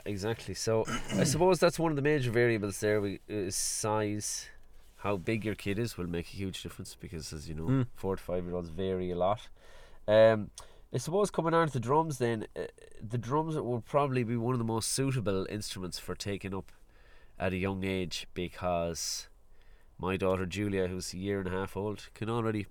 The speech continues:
Speaker 1: pick up a stick and hit me with it.
Speaker 2: <laughs>
Speaker 1: So, you know, that's a good start. But, you know, the, the, the motor skills of, the gross motor skills or, or fine motor skills of picking up a stick and hitting something are, you know, they're not that, uh,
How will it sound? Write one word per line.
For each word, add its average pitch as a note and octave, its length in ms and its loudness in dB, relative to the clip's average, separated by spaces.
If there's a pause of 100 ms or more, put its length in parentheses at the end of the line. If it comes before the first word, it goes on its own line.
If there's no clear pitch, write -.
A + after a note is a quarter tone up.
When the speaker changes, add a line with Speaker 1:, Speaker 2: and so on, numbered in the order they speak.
Speaker 1:
pick - 180 -10
up F2+ 100 -8
a - 40 -14
stick - 420 -8
and G2 100 -6
hit A2+ 140 -4
me G#2 100 -8
with A#2 140 -6
it. - 1120 4
Speaker 2:
<laughs> D#4+ 80 6
Speaker 1:
So, - 480 4 (920)
you A#2 180 2
know, A#2 340 2
that's C#3+ 260 4
a - 40 -4
good A#2 180 0
start. A2 540 4
But, B2+ 160 2
you C3 80 0
know, C3+ 160 6
the, A#2 340 4
the, G#2+ 360 4
the G#2 240 2
motor A2+ 360 0
skills G2+ 500 -2
of, F#2 440 -2 (340)
the - 60 -8
gross A2 280 0
motor G#2+ 200 -2
skills F#2 260 -6
or, F2 220 0
or D#2+ 120 -6
fine F2+ 280 -4
motor E2+ 160 -6
skills E2 360 -10
of D#2 140 -10
picking - 280 -10
up F2+ 160 -8
a - 40 -14
stick - 460 -8
and D#2+ 160 -8
hitting - 220 -10
something D2 440 -8 (100)
are, D2 340 -10 (760)
you E2 120 -10
know, C#2+ 220 -6
they're D#2 140 -6
not D#2+ 280 -8
that, D#2 340 -8
uh, C#2+ 240 -8